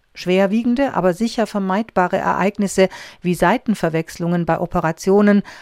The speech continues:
eine Fehldosierung von Hochrisikomedikamenten oder zurückgebliebene Fremdkörper nach Operationen. In Baden-Württemberg gab es im vergangenen Jahr vier solcher Ereignisse.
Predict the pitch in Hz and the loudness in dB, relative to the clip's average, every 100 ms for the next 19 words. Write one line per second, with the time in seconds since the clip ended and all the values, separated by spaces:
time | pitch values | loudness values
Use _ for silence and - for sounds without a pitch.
0 | - 190 196 - 277 226 185 185 180 180 | -8 -2 -2 0 -2 0 0 0 0 0
1 | 170 185 165 226 254 - 247 247 220 202 | -2 -4 0 2 2 2 -2 -2 -2 -2
2 | 190 185 - 190 180 190 - 208 196 - | 0 -2 -2 -2 0 0 -2 -2 -2 -6
3 | - - 220 220 247 - 247 254 - 202 | -10 2 4 4 2 0 0 0 0 -4
4 | 208 208 202 226 - 185 233 - 170 151 | -2 0 0 -2 -2 -2 -2 0 -2 0
5 | 147 - 156 147 147 - 151 143 131 - | -4 -6 -6 -6 -6 -6 -4 -4 -6 -12
6 | _ _ - - - - 196 180 185 185 | _ _ -20 -20 -14 -2 2 2 2 0
7 | 233 247 202 240 - 185 180 190 - 180 | 0 0 2 0 0 -2 -2 -6 -6 -6
8 | 185 175 190 196 185 190 - - 240 196 | -2 -2 0 0 0 -2 -2 0 2 2
9 | 170 160 - 147 156 156 143 143 135 143 | 0 -4 -4 -6 -6 -6 -6 -6 -10 -10